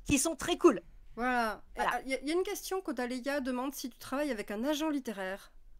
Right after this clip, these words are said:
Speaker 2: ou si tu y as pensé.
Speaker 1: Alors, j'ai deux choses. La petite un, c'est que je ne suis pas arrivée à mettre le chat, donc c'est pour ça que je ne réponds pas au chat.
Speaker 2: Mais c'est pour ça que je les
Speaker 1: Voilà.
Speaker 2: lis. Quand je lis
Speaker 1: Je
Speaker 2: des questions comme ça,
Speaker 1: Voilà,
Speaker 2: c'est
Speaker 1: c'est ça. Je, donc, euh,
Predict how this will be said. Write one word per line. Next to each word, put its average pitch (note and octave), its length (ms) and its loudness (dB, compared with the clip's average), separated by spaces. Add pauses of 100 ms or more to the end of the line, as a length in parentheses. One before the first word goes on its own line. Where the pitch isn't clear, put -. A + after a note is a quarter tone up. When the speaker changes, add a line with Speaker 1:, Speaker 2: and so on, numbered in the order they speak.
Speaker 2:
ou A3 100 -10
si A#3+ 200 -4
tu A#3 140 -8
y G#3 80 -4
as G3+ 60 0
pensé. G#3 340 -6
Speaker 1:
Alors, D4 220 4 (960)
j'ai A#3+ 80 -8
deux F4+ 160 0
choses. C#4+ 240 0
La B3+ 100 0
petite F#4+ 340 -6
un, F#4 80 0
c'est - 160 -2
que A#3 180 -4
je G3 140 -6
ne G3 60 -12
suis - 140 -8
pas G4 120 0
arrivée E4 200 2
à C#4+ 60 6
mettre B3+ 200 0
le B3 100 -4
chat, A#3+ 300 -2
donc G3 140 -14
c'est A3+ 100 -8
pour A3+ 140 -12
ça D4+ 120 -2
que - 60 -8
je - 80 -14
ne G#3 60 -8
réponds C4 200 -6
pas C4+ 140 0
au B3 60 0
chat. - 200 -10 (300)
Speaker 2:
Mais A3+ 80 -2
c'est C#4+ 100 0
pour C#4+ 60 2
ça F4 80 6
que D#4 60 4
je D4 60 2
les D#4 80 6
Speaker 1:
Voilà. C#4 140 6
Speaker 2:
lis. C#4+ 80 0 (280)
Quand B3 180 2
je A#3 120 2
lis D4+ 60 4
Speaker 1:
Je C#4+ 60 6
Speaker 2:
des F3 60 6
questions C4 340 2
comme A#3+ 180 0
ça, C4+ 240 2
Speaker 1:
Voilà, D#4 200 10
Speaker 2:
c'est C#4 60 8
Speaker 1:
c'est C#4 120 6
ça. A3+ 220 6 (220)
Je, A#3+ 1000 0 (460)
donc, D4 400 -2
euh, C4 500 2